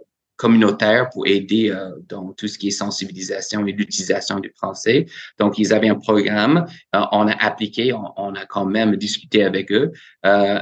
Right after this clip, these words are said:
après ça, ils, ils financent le projet en partie, on finance une partie aussi, euh, nous et aussi la Guilde, parce qu'on est, euh, super impliqués dans le projet.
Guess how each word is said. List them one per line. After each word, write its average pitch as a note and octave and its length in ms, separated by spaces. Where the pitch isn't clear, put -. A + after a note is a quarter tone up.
après G#2 320
ça, A2+ 140
ils, G2+ 260
ils G2 140
financent A#2+ 520
le A2+ 80
projet G#2+ 420
en G2+ 120
partie, A2+ 480
on G2 80
finance G2 460
une G2 160
partie F#2+ 320
aussi, G#2 420
euh, F#2 160
nous G2+ 340
et G2 140
aussi F#2+ 240
la F#2 160
Guilde, G#2 400
parce G2 160
qu'on F#2 260
est, F#2 200
euh, E2 100
super - 340
impliqués F2+ 460
dans - 80
le F2+ 100
projet. C#3 500